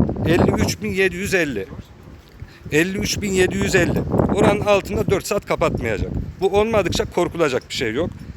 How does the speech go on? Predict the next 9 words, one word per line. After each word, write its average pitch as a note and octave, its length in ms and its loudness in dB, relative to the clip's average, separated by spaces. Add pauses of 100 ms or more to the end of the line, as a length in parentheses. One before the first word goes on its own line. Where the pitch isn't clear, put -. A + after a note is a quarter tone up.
(120)
Bu A3 160 2
olursa A3+ 440 2 (440)
bakacağız. D3+ 560 0
Düzeltmeye F#3+ 500 0
gelir D#3+ 300 -2
vesaire. E3+ 520 -2 (500)
İnşallah G#3+ 520 2
kapatmaz F#3 500 0
arkadaşlar. C3+ 560 -2